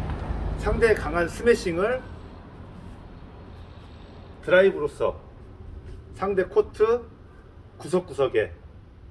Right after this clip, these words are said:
보낼 수 있는 기술을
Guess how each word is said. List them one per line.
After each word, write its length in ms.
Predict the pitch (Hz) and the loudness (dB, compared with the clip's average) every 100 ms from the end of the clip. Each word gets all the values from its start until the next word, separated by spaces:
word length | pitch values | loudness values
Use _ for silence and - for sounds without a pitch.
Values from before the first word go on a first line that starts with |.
| - - - | -20 -10 -2
보낼 200 | 156 160 | 0 0
수 140 | 147 | -2
있는 460 | 139 139 196 240 - - - - - - - - - - - - - - - - - - - - - - - - - | -2 0 0 0 -8 -16 -18 -18 -18 -18 -20 -20 -20 -20 -18 -18 -18 -18 -18 -18 -20 -20 -20 -20 -20 -20 -20 -18 -2
기술을 520 | 185 175 180 220 | 0 2 4 4